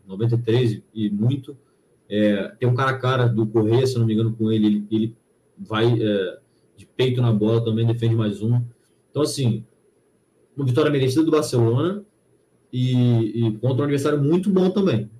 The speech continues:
O, o Atlético teve as suas chances. É, é isso, eu acho que um campo... eu, eu vejo a La Liga esse ano como uma La Liga um pouco mais interessante, claro, pelo Girona, como a gente falou,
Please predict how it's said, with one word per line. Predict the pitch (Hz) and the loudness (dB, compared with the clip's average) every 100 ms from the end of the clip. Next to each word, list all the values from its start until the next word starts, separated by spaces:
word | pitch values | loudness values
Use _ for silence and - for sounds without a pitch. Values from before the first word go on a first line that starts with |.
| - | -8
O, | 104 104 113 - 104 | -6 0 0 0 -2
o | 101 | -4
Atlético | 95 113 123 | -2 -2 -2
teve | 147 165 | 0 0
as | |
suas | 165 135 | 2 0
chances. | 120 104 - - _ _ _ _ _ - | 0 -4 -6 -18 _ _ _ _ _ -10
É, | 98 98 95 90 82 78 _ _ _ _ _ _ _ _ _ _ _ - | -6 -4 -2 -4 -8 -14 _ _ _ _ _ _ _ _ _ _ _ -4
é | 143 | 0
isso, | 131 - 110 | 2 2 2
eu | |
acho | 117 - | 2 0
que | 135 | 0
um | 123 120 | 0 0
campo... | - - 135 117 | -2 -4 -10 -6
eu, | 120 160 170 | 2 4 6
eu | 170 151 | 4 4
vejo | 170 170 143 | 2 2 0
a | |
La | 143 | 0
Liga | 135 143 | 2 2
esse | 143 - | 0 -2
ano | 131 139 | -4 -4
como | 135 | -6
uma | 135 135 | -4 -2
La | 127 | 0
Liga | 131 | 0
um | 139 | -2
pouco | 127 135 | -4 -4
mais | 143 143 | -4 -2
interessante, | 131 147 - 120 104 | 0 -2 0 -2 0
claro, | 127 117 117 | 0 0 2
pelo | 113 | 2
Girona, | 113 117 127 120 | 2 2 2 0
como | 120 | 2
a | |
gente | 120 117 | 2 0
falou, | 113 104 107 123 | 0 2 2 0